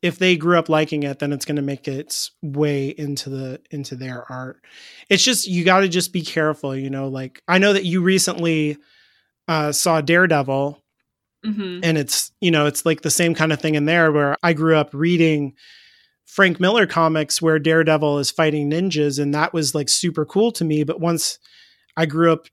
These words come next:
Speaker 1: to be an adult and I looked back on the Reagan era when those stories were coming out and how Japan was a big economic threat to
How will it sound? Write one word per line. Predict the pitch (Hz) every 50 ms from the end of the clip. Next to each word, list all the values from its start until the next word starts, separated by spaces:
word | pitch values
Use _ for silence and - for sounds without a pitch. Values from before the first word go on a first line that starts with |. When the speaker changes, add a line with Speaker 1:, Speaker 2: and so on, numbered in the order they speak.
| _
Speaker 1:
to | - - 175 165
be | 139 139 165 160 160
an | 160 151 147
adult | 143 135 135 170 175 190 202 190 175 -
and | 160 156
I | 143 143
looked | 143 151 151 - - _
back | - 147 147 151 147 - -
on | 160 - 143 147 143 139 139 135 131
the | 131 147 143
Reagan | 135 139 151 165 185 190 180 170 160
era | 165 160 151 147 143 143 139 139
when | 131 139 139 135
those | 135 139 135 135 135 -
stories | - - 160 156 147 147 139 -
were | - 139
coming | - - 147 139 143 143 156
out | 175 196 202 180 170
and | 165 156 131
how | - 156 147 143 143 139 143 143 - _ _ - 160
Japan | 143 165 165 165 - - 170 180 190 180 170 160 156 151
was | 139 143 139 139 135 131 127 - - - _ _ _ _ _ _ _
a | - 170
big | 143 123 170 170 170 165 156 147 - - -
economic | 190 170 - 165 151 156 151 165 185 185 143 -
threat | - - - 147 147 135 131 - _ _ _ _ _ _ -
to | - - 165 160 151 147 143 143 139 135 139 156